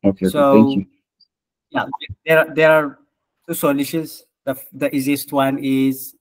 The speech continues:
Speaker 2: i-, if we can get the, uh, doc C X file, that, that would be the easiest one. Uh, otherwise, uh, you can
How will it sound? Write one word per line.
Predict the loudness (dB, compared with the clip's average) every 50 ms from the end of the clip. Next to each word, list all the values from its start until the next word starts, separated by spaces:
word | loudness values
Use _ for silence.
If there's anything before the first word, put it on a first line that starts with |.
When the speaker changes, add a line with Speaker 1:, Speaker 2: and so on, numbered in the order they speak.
| _ -12
Speaker 2:
i-, | -12 -10 -8
if | -8 -8 -8 -10 -16 _ _ _ _ -6
we | -4 -4 -4
can | -4 -4 -4 -2
get | -2 -2 -4 -4 -6 -4
the, | -2 -2 0 0 -2 -4 -6 -8 _ _ _ _ _ _ _ _ _ _ _ _ -12
uh, | -10 -8 -8 -6 -6 -6 -6 -6 -6 -6 -6
doc | -8 -6 -2 0 0 0 0 0
C | -4 -4 -2
X | -4 -4 -4 -6 -8 -8 -10 -12 -16 -20 _ _ -2
file, | 0 2 4 4 4 2 0 -2 -6 _ _ _ _ _ _ _ _ _ _ _ _ _ _ _ _ _ _
that, | -2 0 0 0 0 -2
that | -2 -2 -2 -4 -8
would | -10 -10 -8 -6
be | -6 -6
the | -6 -6 -8
easiest | -8 -6 -4 -4 -4 -4 -6 -6 -2
one. | -2 0 0 -2 -4 -10 _ _ _ _ _ _ _ _ _ _ _ _ _ _ -10
Uh, | -6 -6 -4 -4 -4 -6 -10 -14 _ _ _ -4
otherwise, | -2 0 0 0 2 2 2 2 2 0 -4 -6 -8 -10 -14 -16 _ _ _ _ _ _ _ _ _ -10
uh, | -8 -6 -6
you | -4 -2 -2 -2
can | -2 -2 -2 -2 -2 -4 -6 -8 -8 -10 -12 -16 -18